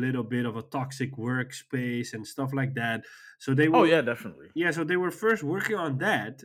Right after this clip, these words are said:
Speaker 1: to f-, kind of fix that, and they have implemented things to make it a better workplace. Because I read an interview about it, and then in that same interview they mentioned, which is an interview of last year, I think it was by,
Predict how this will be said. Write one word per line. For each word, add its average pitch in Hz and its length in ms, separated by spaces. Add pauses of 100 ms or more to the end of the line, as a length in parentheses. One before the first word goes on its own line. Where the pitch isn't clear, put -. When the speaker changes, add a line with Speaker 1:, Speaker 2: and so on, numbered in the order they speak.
Speaker 1:
to - 80
f-, - 240
kind 143 140
of 139 80
fix - 320
that, 107 180
and 120 140
they 139 100
have 143 240
implemented 139 800
things 139 500
to 123 120
make 135 300
it 127 80
a 107 40
better 123 280
workplace. 110 680 (420)
Because 151 220
I 151 60
read 156 200
an 139 140
interview 131 320
about 104 300
it, 113 100
and 123 140
then 143 120
in 143 140
that 147 180
same 160 320
interview 127 460
they 120 140
mentioned, 120 500
which 107 180
is 104 140
an 113 60
interview 107 240
of - 100
last 104 260
year, 110 120
I 98 40
think 113 180
it 120 60
was 113 160
by, 110 140